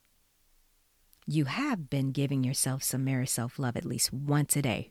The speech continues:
right? You remember what to do. You find a mirror and look at yourself.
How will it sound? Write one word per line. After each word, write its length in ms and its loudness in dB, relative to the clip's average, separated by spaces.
right? 340 0
You 160 8
remember 320 6
what 220 -2
to 100 -10
do. 220 -6
You 140 2
find 420 6
a 60 6
mirror 580 4
and 180 4
look 180 0
at 120 -6
yourself. 380 -8